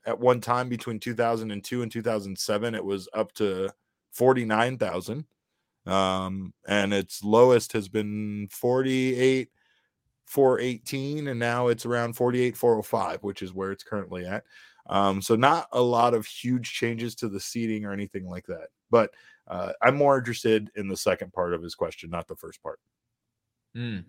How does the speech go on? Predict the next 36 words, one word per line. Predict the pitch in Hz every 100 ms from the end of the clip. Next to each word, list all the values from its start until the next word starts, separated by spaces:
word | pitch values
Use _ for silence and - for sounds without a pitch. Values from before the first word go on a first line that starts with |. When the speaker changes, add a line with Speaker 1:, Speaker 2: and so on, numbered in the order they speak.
| _ _ _ _
Speaker 2:
Yeah, | 101 92
Speaker 1:
I'm |
Speaker 2:
the | 113
Speaker 1:
more | 127
Speaker 2:
second | 120 110 104
part | -
Speaker 1:
interested | 98
Speaker 2:
of | 95
his | 98 -
question | 110 92 - 90
is, | 87 82 -
is | 90 82 -
pretty, | - 85 82 87
that's, | 90 92 -
that's | 95 95 -
where | 92
the | 90
money | 87 85 80
is. | 78 - - - -
<laughs> | 131 151 113
Speaker 1:
I | 123
am | 139 127 123
more | 120 117
interested | 107 101 104 - 107 101
in | 98 98 95
discussing, | 95 - 113 104 95 95 90 85 87 - _ _ _ _ _ _ -
uh, | 80 67
the | 90 98
pool | - - 120 113 127 131 - _ _ _ _ -
and | 104 101 98 98 95 - _ _ _
the | 104
hot | 95 139 -
tub | - - - _ _ - 98
being | 123 131 139 131
in | 113
play | 107 - 113 92 76 78